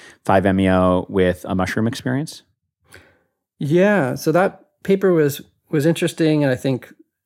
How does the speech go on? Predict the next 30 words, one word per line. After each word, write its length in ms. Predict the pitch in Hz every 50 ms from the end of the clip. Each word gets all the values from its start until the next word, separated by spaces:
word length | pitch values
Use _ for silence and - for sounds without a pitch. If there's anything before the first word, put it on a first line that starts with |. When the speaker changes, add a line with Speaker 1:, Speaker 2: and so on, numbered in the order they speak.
| _
Speaker 2:
novel 460 | - 160 143 143 139 135 147 147 156 156
in 60 | 147
the 60 | 135
sense 280 | 127 - - 127 117 -
that 180 | 131 117 -
there's 160 | - 139 120
been 180 | - 175 156 143
very 400 | 127 120 123 151 156 156 156 147
little 320 | 139 139 143 135 131 127 120
research 640 | 127 131 135 131 - 131 113 107 107 - - - - _ -
with 220 | - 139 135 123
five 220 | - - 131 120 120
M 140 | 120 117 123
E 120 | 120 120
O. 400 | 120 120 123 123 135 - - - -
Now 220 | 160 151 151 156
there's 320 | 147 147 135 120 - - - - _
more. 380 | _ 147 147 131 131 131 131 123
It's 160 | 120 - -
been 240 | - _ 131 131 131
mostly 280 | 123 127 127 - 135 127
observational. 800 | 123 117 120 - - 120 113 113 113 - - 151 147 147 143 - - - - - - - _ _ _
But 120 | - 156
at 60 | 156
the 80 | 147 147
time, 380 | 139 - - 175 170 175 170 151
no 120 | 151 151
one 100 | 151 147
had 120 | 151 139
really 400 | 131 135 139 135 135 131 120 123